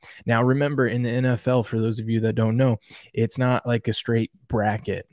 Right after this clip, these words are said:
Uh, the, it's not the l-, winner of the, uh, Cowboys-Niners game goes on and plays the, or I guess it would be the Cardinals-Rams game goes on and plays the,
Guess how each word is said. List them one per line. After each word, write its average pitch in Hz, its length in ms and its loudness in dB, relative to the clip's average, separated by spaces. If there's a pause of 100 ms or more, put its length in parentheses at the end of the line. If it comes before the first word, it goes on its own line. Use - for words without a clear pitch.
(140)
Uh, 104 240 -2
the, 98 320 -2
it's - 300 -8
not 113 320 4
the 107 520 2
l-, 110 260 -4
winner 117 360 4
of 110 160 4
the, 107 240 4
uh, 104 260 4
Cowboys-Niners 104 960 2
game 98 240 -2
goes 107 240 2
on 101 180 2
and 98 80 -2
plays 101 320 -2
the, 101 200 0 (380)
or 123 140 10
I 117 60 10
guess 110 160 6
it 107 60 -4
would 107 120 -2
be 104 140 2
the 104 200 2
Cardinals-Rams 104 680 0
game 131 180 -8
goes 104 200 -4
on 104 140 0
and 101 100 -4
plays 104 340 2
the, 101 260 -2